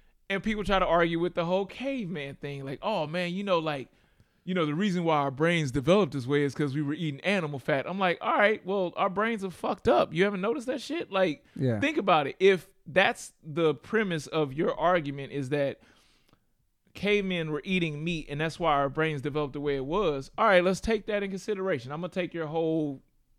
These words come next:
Speaker 1: your whole premise in consideration. But listen to this. Think about it this way. If we have seen the power of somebody eating nothing but plants, the longevity of lifestyle, the, the quality of lifestyle,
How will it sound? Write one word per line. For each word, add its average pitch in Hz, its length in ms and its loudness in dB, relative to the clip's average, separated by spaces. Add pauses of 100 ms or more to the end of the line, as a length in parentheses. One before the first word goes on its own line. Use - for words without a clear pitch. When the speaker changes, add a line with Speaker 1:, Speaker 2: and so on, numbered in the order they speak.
Speaker 1:
your 156 220 0
whole 156 280 0
premise 147 420 -6
in 143 80 -14
consideration. 139 680 -6 (400)
But 151 100 0
listen 170 300 -4
to 147 60 -8
this. 196 420 -4 (1300)
Think 202 160 0
about 170 200 2
it - 40 -12
this 190 200 -4
way. 139 220 -8
If 143 140 -2
we 226 220 -4
have 208 120 -4
seen 202 560 -8
the 143 100 -6
power 151 560 -2
of 135 160 -8
somebody 160 380 -2 (100)
eating 139 160 -8
nothing 165 240 -2
but 139 120 -6
plants, - 480 -8 (320)
the 160 80 -4
longevity 156 720 2
of 139 120 -4
lifestyle, 127 720 -6 (300)
the, 143 480 0
the 139 140 -8
quality 180 580 0
of 147 100 2
lifestyle, 131 640 -6